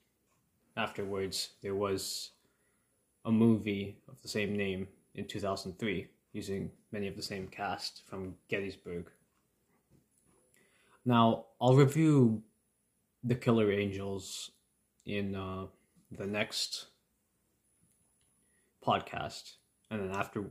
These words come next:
that one, The Last Measure, which was never adapted, um, into,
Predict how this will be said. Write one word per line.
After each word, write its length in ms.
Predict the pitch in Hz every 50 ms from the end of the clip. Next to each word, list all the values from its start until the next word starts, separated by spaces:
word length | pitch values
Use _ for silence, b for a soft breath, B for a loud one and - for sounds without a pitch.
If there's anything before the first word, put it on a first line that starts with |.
| - -
that 240 | 113 104 104 - -
one, 240 | 95 92 95 101 101 - _ _ _ _ _ _ _ _ _ _ _ -
The 80 | 113 110
Last 380 | 104 101 101 104 - - - 113
Measure, 400 | 107 107 - - 98 101 95 95 - - -
which 220 | - 104 101 - -
was 180 | 104 98 -
never 200 | 110 104 92 104
adapted, 500 | 98 90 82 98 101 98 - - 95 90 - _ _ _ _ _ _ _ _ _ _ _ _ _ _ _ _ b b b b b b b b b b _ -
um, 300 | 113 107 101 98 98 95
into, 260 | 104 101 - 104 95